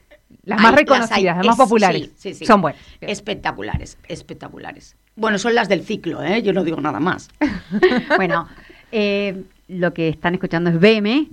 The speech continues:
Speaker 3: Gracias por compartir este nuevo encuentro, gracias a la comunidad que está del otro lado y que hace posible este,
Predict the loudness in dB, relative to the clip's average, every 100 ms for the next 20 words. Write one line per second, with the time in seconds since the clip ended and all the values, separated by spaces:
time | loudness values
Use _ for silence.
0 | -12 -6 -6 -6 -12 -10 -12 -8 -8 -6
1 | -8 -6 -6 -4 -2 0 0 -2 -4 -8
2 | -12 -10 -6 -2 0 0 -2 -4 -6 -4
3 | -2 -2 -4 -4 -2 -4 -4 -8 -8 -12
4 | -10 -8 -6 -8 -10 -12 -6 -8 -8